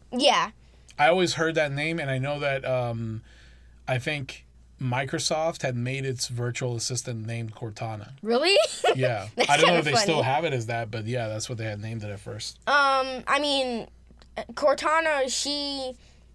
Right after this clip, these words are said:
Speaker 1: she's, she's actually the one. You know how I said earlier that,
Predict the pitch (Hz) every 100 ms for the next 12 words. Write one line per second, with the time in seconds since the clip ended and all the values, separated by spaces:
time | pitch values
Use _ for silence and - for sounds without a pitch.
0 | - - 320 359 254 - 320 330 349 349
1 | - 320 311 262 240 233 277 269 240 247
2 | 269 277 254 254 254 185 240 247 240 220
3 | 214 214 214 208 202